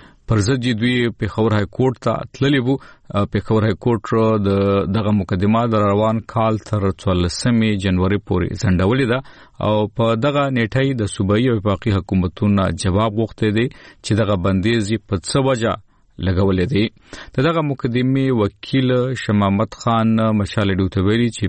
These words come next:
پی ټی ایم مقدمه کې دوی عدالت ته یوه خبره کړې چې دوی ته وښایي چې د پی ټی ایم د ترهګرۍ ضد قانون د لاندې په کوم جواز ترهګره ډله بللې ده. پوهان، آ، وایي چې سیاسي ډلې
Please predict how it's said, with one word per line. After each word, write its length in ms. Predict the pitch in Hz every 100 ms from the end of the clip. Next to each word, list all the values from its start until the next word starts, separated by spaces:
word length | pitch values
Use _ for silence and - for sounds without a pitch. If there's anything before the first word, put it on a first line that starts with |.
| -
پی 120 | 92
ټی 180 | - 107
ایم 120 | 110
مقدمه 760 | 107 104 95 - 87 90 98 110
کې 280 | - 117 110 - - - - -
دوی 420 | 95 90 117 113 - -
عدالت 400 | 95 101 104 113 -
ته 140 | 113 107
یوه 180 | 104 87
خبره 360 | - 87 87 87
کړې 260 | - 131 123
چې 240 | - 117 113 - - -
دوی 160 | 104 120
ته 140 | 113
وښایي 380 | 139 - 151 143
چې 140 | - 107
د 80 | 101
پی 120 | 113 101
ټی 200 | - 123
ایم 260 | 123 120
د 100 | 107 101
ترهګرۍ 720 | - 98 95 87 95 110 120
ضد 340 | 95 110 104 107 107 -
قانون 580 | 98 92 101 117 117 107
د 60 |
لاندې 480 | 101 101 107 107 107 -
په 100 | 98
کوم 300 | - 147 135
جواز 480 | 101 95 95 92 104
ترهګره 720 | 117 - 101 92 92 95 - -
ډله 340 | 92 101 92 82
بللې 420 | 98 104 87 104 -
ده. 120 | 120 - - - - - - - - _
پوهان، 420 | 127 123 147 147
آ، 580 | 143 139 139 - - 113 113 113 107 113
وایي 260 | 127 131
چې 360 | 123 - 117 123
سیاسي 500 | 110 107 101 - 117
ډلې 360 | 110 113 110